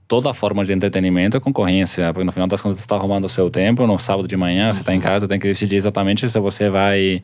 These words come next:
Speaker 1: vai sair pra correr, se vai pro cinema, se vai assistir uma série no Netflix, ou vai assistir algum tipo de conteúdo no dazon, ou vai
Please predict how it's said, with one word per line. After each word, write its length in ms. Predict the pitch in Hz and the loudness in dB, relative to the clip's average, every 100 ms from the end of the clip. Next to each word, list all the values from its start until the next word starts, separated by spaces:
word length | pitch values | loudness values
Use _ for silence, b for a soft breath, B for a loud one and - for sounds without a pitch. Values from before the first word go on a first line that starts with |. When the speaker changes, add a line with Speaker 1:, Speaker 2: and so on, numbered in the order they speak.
| B B B | B B B
Speaker 1:
vai 120 | 104 | -2
sair 120 | 101 | 0
pra 140 | 98 98 | -2 0
correr, 600 | 95 87 110 120 123 120 | 0 2 2 4 2 0
se 120 | - | 0
vai 140 | 101 | 0
pro 140 | 98 98 | 0 -4
cinema, 720 | - 85 95 120 120 123 120 | -4 0 2 4 4 4 4
se 220 | 117 - | 2 -2
vai 140 | 95 98 | 0 0
assistir 360 | 92 90 - | 0 -4 0
uma 160 | 92 92 | 0 0
série 160 | 98 98 | 0 0
no 60 | |
Netflix, 640 | 92 85 - 95 92 92 92 | 0 -2 -4 0 2 2 0
ou 320 | 90 90 87 | 2 2 2
vai 140 | 92 | 2
assistir 360 | 90 - - 98 | 0 -2 -4 0
algum 320 | 92 92 95 | 0 0 -4
tipo 240 | 92 95 98 | -4 -2 -2
de 140 | 95 | -2
conteúdo 400 | 92 90 92 90 | -2 0 0 0
no 80 | 92 | 0
dazon, 460 | 90 87 92 120 123 | 0 0 0 2 2
ou 140 | 101 | 2
vai 380 | 95 95 95 | 2 2 2